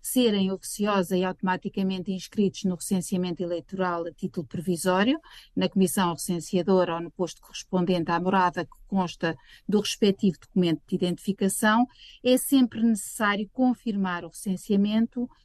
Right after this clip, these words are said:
a quando da renovação de documentos. E é ainda preciso ter muita atenção em relação aos prazos, tendo em conta que os cadernos eleitorais encerram sessenta dias antes de qualquer ato eleitoral,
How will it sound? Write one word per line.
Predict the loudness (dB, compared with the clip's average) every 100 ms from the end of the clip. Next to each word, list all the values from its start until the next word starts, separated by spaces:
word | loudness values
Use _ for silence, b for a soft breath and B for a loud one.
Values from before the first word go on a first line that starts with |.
| b
a | -4 0
quando | 4 4 4
da | 2
renovação | 0 0 0 -2 -2 -2 -2
de |
documentos. | -6 _ -8 -8 -8 _ -20 B B B B 0
E | 4 4
é |
ainda | 4 2 2 -2
preciso | -4 -2 2 2
ter | 2 2
muita | 2 2 -2
atenção | 0 0 0 -2 -2 -2
em |
relação | -4 -2 -4 -6 -8
aos | -10
prazos, | -4 0 0 -2 -10 -16 b b
tendo | 2 2
em | 2 0
conta | 2 2 0
que | -4 -6
os |
cadernos | -6 -2 0 -2 -4
eleitorais | -4 -4 -6 -4 -2 -4 -6 -12 -2
encerram | 0 0 0 0 0 -10
sessenta | -6 0 0 0
dias | 0 -2 -2
antes | -2 -4 -6
de | -6
qualquer | -6 -2 -2 0
ato | -2 -4
eleitoral, | -6 -6 -6 -6 -4 0 -2